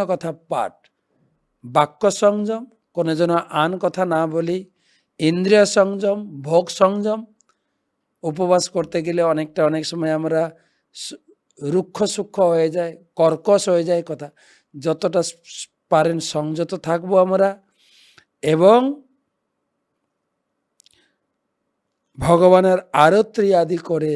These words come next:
সময় অতিবাহিত করে আমরা পরের দিন পঞ্জিকা দেখে যে সময়ে পারণ করার কথা আপনি পারণ করবেন, যে কোনো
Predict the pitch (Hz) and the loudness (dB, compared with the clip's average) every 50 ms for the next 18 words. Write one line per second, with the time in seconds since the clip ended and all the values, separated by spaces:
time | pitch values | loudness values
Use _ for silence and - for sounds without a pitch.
0 | 139 139 - - - 147 131 135 143 147 151 147 143 143 185 175 160 151 151 160 | -6 -8 -12 -10 -8 -8 -6 -6 -6 -6 -4 -6 -6 -8 -8 -6 -4 -4 -4 -4
1 | 151 - 160 - 175 165 160 147 123 110 - _ _ _ _ _ _ _ _ _ | -6 -8 -8 -4 -2 -2 0 -2 -2 -4 -10 _ _ _ _ _ _ _ _ _
2 | - - - - - - - - _ _ _ _ - - - - _ _ _ - | -20 -20 -20 -20 -20 -20 -20 -20 _ _ _ _ -16 -16 -16 -18 _ _ _ -10
3 | 104 - 185 185 180 180 185 185 190 196 208 202 - _ _ 202 196 196 208 233 | -2 2 4 4 6 4 4 6 6 4 4 2 -2 _ _ 6 8 10 10 10
4 | 254 277 277 262 240 233 233 220 202 165 120 107 104 107 110 104 _ _ _ _ | 10 8 8 4 2 0 0 0 0 -2 -4 -8 -14 -18 -20 _ _ _ _ _
5 | _ _ _ _ _ _ _ _ _ _ _ _ _ - 185 180 185 190 196 202 | _ _ _ _ _ _ _ _ _ _ _ _ _ 0 0 2 2 2 2 2
6 | 190 202 196 196 175 185 180 165 - 190 190 196 208 190 139 120 120 151 175 196 | 4 4 4 4 4 2 0 0 -2 -2 -2 -2 -4 -6 -10 -10 -2 0 2 2
7 | 196 190 - 196 175 175 180 185 190 190 185 180 185 _ 165 147 151 156 170 185 | 2 2 0 0 0 0 0 0 0 0 0 -2 -2 _ 2 4 4 4 2 0
8 | 196 196 180 - 180 165 165 165 165 156 170 156 - - 151 147 143 - _ _ | -2 -4 -2 0 2 2 2 2 0 -2 -4 -4 -4 -6 -8 -8 -10 -12 _ _
9 | _ _ _ _ _ _ _ _ - 139 147 175 170 165 - _ _ - 156 151 | _ _ _ _ _ _ _ _ -8 -6 -4 -4 -6 -6 -8 _ _ 0 2 4
10 | 160 175 185 190 196 180 - 180 175 165 160 180 185 190 196 214 _ _ _ _ | 4 4 2 2 0 -2 -2 -2 -2 0 -2 -4 -4 -4 -6 -12 _ _ _ _
11 | _ _ _ 120 120 120 160 156 - 185 175 180 | _ _ _ -16 -10 -8 -8 -4 -2 0 0 0